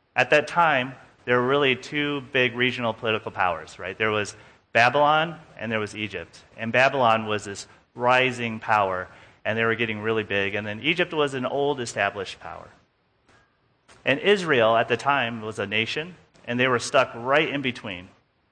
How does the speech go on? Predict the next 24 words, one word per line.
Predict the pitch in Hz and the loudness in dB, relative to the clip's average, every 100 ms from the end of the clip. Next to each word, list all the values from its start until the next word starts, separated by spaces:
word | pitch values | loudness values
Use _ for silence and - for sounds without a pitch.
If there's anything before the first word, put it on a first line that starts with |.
| _ _ _ _ | _ _ _ _
uh, | 107 117 113 | 2 2 2
geographically. | 123 117 104 104 101 - 85 - - | 0 2 2 0 -4 -14 -18 -18 -10
So | - 104 95 | -2 -2 -2
Egypt, | 123 123 120 - - - | -2 0 0 -2 -20 -2
or | 117 | 0
sorry, | 110 123 123 | 0 0 0
Egypt | 131 135 | 0 -4
to | |
the | 131 | -6
south | 113 113 110 110 | 0 2 2 2
and | 101 | 0
Babylon | 101 98 95 90 | 0 2 -2 -4
to | 90 92 | -10 -18
the | |
north. | 85 82 82 - - _ _ _ _ _ _ _ - | -18 -18 -20 -20 -20 _ _ _ _ _ _ _ -2
And | 131 | 2
so | 151 143 123 - - 139 | 6 6 4 -4 -8 -2
because | 180 185 | 2 4
they | 170 | 6
were | 156 | 6
right | 139 165 | 6 4
in | 156 | 2
the | 147 | -2
middle, | 131 135 107 101 | 0 2 2 2